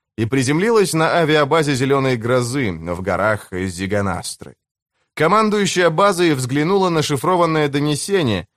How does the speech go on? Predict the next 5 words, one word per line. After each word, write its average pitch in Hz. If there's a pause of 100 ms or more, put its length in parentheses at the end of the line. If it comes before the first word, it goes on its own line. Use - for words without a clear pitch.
(140)
спрятанное 110
в 107
грудном 110
отсеке 104
«Чайки», 160